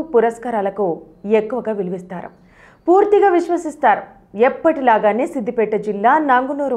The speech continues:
మండలం కోనాయిపల్లి గ్రామంలో ఈసారి కూడా వెంకటేశ్వర స్వామి ఆలయంలో స్వామివారి పాదాల చెంత నామినేషన్ పత్రాలుంచి పూజలు నిర్వహించారు. ప్రతిసారి ఎన్నికల సందర్భంగా కేసీఆర్ నామినేషన్ వేయడానికి ముందు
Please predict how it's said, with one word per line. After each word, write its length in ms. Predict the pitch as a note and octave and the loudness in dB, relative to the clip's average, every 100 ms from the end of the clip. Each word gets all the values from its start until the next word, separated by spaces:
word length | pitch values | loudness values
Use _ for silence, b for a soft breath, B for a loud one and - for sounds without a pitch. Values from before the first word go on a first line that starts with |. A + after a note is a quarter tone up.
| G#3 | -2
మండలం 300 | G3 G#3 G3+ G#3+ - A#3+ | 0 0 0 -4 -4 2
కోనాయిపల్లి 640 | A#3+ C4 B3 B3 G3+ F#3 | 2 2 -6 -4 -4 -2
గ్రామంలో 440 | F3+ F3 F#3 F#3+ G4+ C5 B B B D4+ | 0 0 -2 0 0 0 B B B 4
ఈసారి 360 | G#4+ - G4 F4 D4 | 4 4 2 2 2
కూడా 180 | C4 D#4 C#4 | 2 4 2
వెంకటేశ్వర 540 | A#3+ C#4+ C#4 - B3 A#3+ | -2 -6 -8 -6 -6 -2
స్వామి 300 | A#3+ G#3 G3+ F#3 | 0 0 2 2
ఆలయంలో 420 | G3+ G#3 F3+ F#3+ F3 F3+ B B - | 2 -2 -6 -4 -4 -6 B B -6
స్వామివారి 580 | B3 B3+ D4 C#4+ B3+ G#3+ G#3+ | 0 2 0 -4 -8 -4 2
పాదాల 340 | F#3+ G#3 G#3 G3+ | 2 0 -6 -10
చెంత 220 | G3+ F3 B3+ G#4+ B B B C4 | -12 -6 -4 -6 B B B 2
నామినేషన్ 540 | E4 G4+ G4+ G4+ C4+ B3 | 2 2 0 -2 0 0
పత్రాలుంచి 580 | G#3+ A#3+ G#3 F#3 F3+ D#4+ D4 | 2 0 -2 -6 -8 -6 0
పూజలు 320 | G#3+ A3+ G3+ F3+ | 0 0 -4 -6
నిర్వహించారు. 540 | F#3 F3 E3+ F3+ - - b b b - | -6 -12 -10 -12 -12 -16 b b b 2
ప్రతిసారి 560 | C4+ F#4+ G4+ G4 G#4 G4+ | 4 4 4 4 4 4
ఎన్నికల 260 | F#4+ G4+ G4 F#4 | 4 2 2 2
సందర్భంగా 420 | F4 E4+ E4+ F4+ F#4 | -2 0 0 0 2
కేసీఆర్ 460 | D#4+ D#4+ E4+ D#4 C4+ | 0 2 0 2 4
నామినేషన్ 560 | C#4 D#4+ D#4+ D#4 D4 A#3 | 2 2 -4 -4 0 4
వేయడానికి 400 | B3+ C4+ B3+ A#3+ A3 | 4 2 -4 -6 -4
ముందు 200 | A#3 | 0